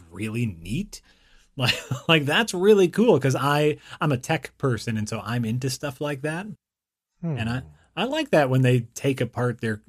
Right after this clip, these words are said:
Speaker 1: crap and show you how it all fits inside. I think that's great.
Speaker 2: I just want to put games in. I want to plug in the box and put a game in and
Speaker 1: <laughs>
Speaker 2: play it.
Speaker 1: And that's fair, but, you know, I think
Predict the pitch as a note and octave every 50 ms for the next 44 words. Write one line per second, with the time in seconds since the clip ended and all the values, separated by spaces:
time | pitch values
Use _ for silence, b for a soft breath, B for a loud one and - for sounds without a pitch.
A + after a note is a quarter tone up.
0 | D#3 C#3 - - - B2 A#2+ A2+ G#2+ - B2 A2 G#2 - - A#2+ A2+ A2 G2 -
1 | A2+ G#2+ G2+ G2+ G2+ F#2 - _ - A2 G#2 - - G2 F#2+ - - G2 F2 F2
2 | F2+ G#2+ C#3 C#3+ B2+ A#2 - - - C3 G#2+ E2+ - _ _ _ _ _ _ _
3 | _ _ _ _ _ _ _ _ _ _ _ _ _ _ _ _ _ _ _ _
4 | _ _ _ _ _ - B2+ C3 C#3+ D#3 D#3 C3+ B2+ D3+ C3+ - - - D3+ D3
5 | C3+ - - - D#3 D#3+ D3 C3 G#2+ - C3+ C3+ C#3 B2+ A#2+ G#2+ A2+ A#2+ A#2 A2+
6 | G2 F2 _ _ _ _ _ _ _ _ _ _ _ _ _ _ - A#2+ B2 C#3
7 | D3+ C#3+ - - C#3+ C3 - - - D#3+ D#3 D3 C#3 D#3+ D3+ D#3 D3+ C#3+ B2+ C#3+
8 | C#3+ C#3 B2+ - - - - - C#3 C3+ C3+ C3+ - C#3+ D#3+ - - C3+ C3 C3+
9 | C3 B2+ A#2+ D3 C3+ A#2 A#2 A2+ G#2+ - - - A#2+ A2 A2+ A#2+ A2+ - - C3+
10 | B2+ A#2 A2 A2 A2 G#2 - - _ _ _ _ _ _ _ _ _ _ _ _
11 | E5 D#5+ _ _ _ _ _ _ _ _ _ _ _ _ _ B B B B B
12 | G#3+ E3+ - G3+ C#4 B3+ G3 F#3 F3+ F#3+ G3 F3+ - - - - - C#4 C4+ C4
13 | A#3 G#3 G3 G3 G3 F#3 G#3+ A3 A#3 A#3 G#3+ F#3+ D#3+ D3+ D#3+ E3+ E3 - G#3 G3
14 | F3+ E3